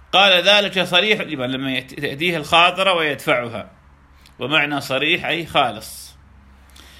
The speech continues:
"وغير ذلك مما ذكرناه هناك وما هو في معناه". وسبب العفو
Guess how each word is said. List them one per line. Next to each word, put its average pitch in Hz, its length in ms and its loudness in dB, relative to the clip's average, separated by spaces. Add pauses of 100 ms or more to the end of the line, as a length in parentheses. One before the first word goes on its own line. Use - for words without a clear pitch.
(200)
"وغير 190 440 4
ذلك 190 480 4
مما 170 540 0
ذكرناه 160 760 0
هناك 160 480 0
وما 156 360 0
هو 165 240 -4
في 170 160 -4
معناه". 123 380 -6 (1700)
وسبب 214 580 2
العفو 196 440 4